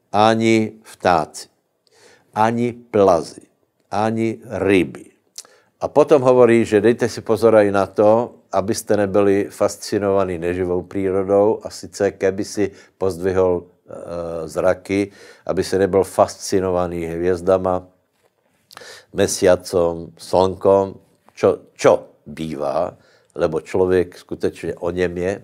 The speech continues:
keď se pozrie na, na vesmír. Takže na to všetko si dávajte pozor. O čem hovorí Pavol a já?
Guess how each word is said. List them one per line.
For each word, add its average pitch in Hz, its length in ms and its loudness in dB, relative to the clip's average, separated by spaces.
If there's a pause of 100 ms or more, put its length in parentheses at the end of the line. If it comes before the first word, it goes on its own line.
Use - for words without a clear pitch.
(140)
keď 87 160 -6
se 87 100 -6
pozrie 90 440 -4
na, 87 320 -6
na 87 460 -8 (300)
vesmír. 95 600 -2 (280)
Takže 92 260 -2
na 101 100 2
to 101 180 -2 (200)
všetko 98 400 -4
si 92 140 -2
dávajte 85 360 -4
pozor. 82 420 -4
O 117 100 -4
čem 95 200 0
hovorí 95 380 2
Pavol 90 540 0
a 82 120 -2
já? 76 320 -2